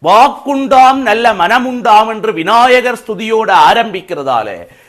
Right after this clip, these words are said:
வாக்குண்டாம் என்றும் அழைக்கப்படுது. மொத்தம் முப்பது செய்யுட்களை கொண்டமைந்திருக்கு, கடவுள் வாழ்த்து தவிர. ரைட்? அப்ப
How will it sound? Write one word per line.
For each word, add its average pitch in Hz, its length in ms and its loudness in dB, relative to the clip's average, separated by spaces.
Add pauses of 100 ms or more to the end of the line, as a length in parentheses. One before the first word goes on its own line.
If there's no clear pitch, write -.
(120)
வாக்குண்டாம் 226 920 0
என்றும் 175 200 -8
அழைக்கப்படுது. 135 680 -6 (380)
மொத்தம் 254 420 0
முப்பது 277 560 -2
செய்யுட்களை 220 560 -2
கொண்டமைந்திருக்கு, 143 720 -6
கடவுள் 226 420 0
வாழ்த்து 170 440 -4
தவிர. 170 420 -4 (480)
ரைட்? - 500 -4
அப்ப 127 400 -2